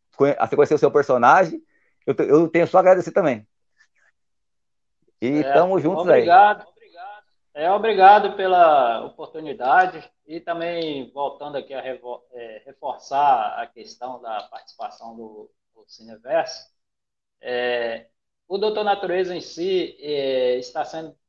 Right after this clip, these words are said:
Speaker 2: é, desenvolvida a primeira edição dele, que é de origem, né?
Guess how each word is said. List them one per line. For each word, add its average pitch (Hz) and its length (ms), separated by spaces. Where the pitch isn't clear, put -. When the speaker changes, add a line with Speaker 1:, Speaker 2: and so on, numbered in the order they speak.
Speaker 2:
é, 127 160
desenvolvida 156 880
a 127 40
primeira 139 380
edição 131 460
dele, 123 340
que 110 60
é 107 220
de 107 160
origem, 120 480
né? 120 180